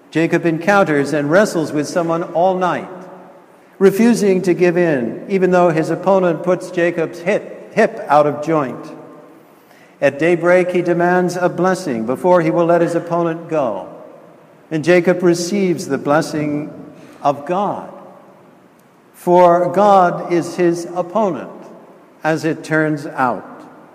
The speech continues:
He names the place Peniel, the face of God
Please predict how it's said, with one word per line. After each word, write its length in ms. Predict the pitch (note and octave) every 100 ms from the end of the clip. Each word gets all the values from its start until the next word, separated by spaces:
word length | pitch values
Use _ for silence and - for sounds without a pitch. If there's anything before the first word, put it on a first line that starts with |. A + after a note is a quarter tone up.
| _ _ _ _ _ _ _
He 120 | F3 E3+
names 320 | F3 E3+ E3+
the 100 | E3
place 640 | - E3+ E3 - - - -
Peniel, 600 | F#3+ F3+ C3+ G2+ F#2 - - - - - -
the 100 | C#3
face 520 | D3 - F#3 F#3+ F#3+ -
of 260 | E3 D3
God 540 | - D3+ A#2 F#2 F2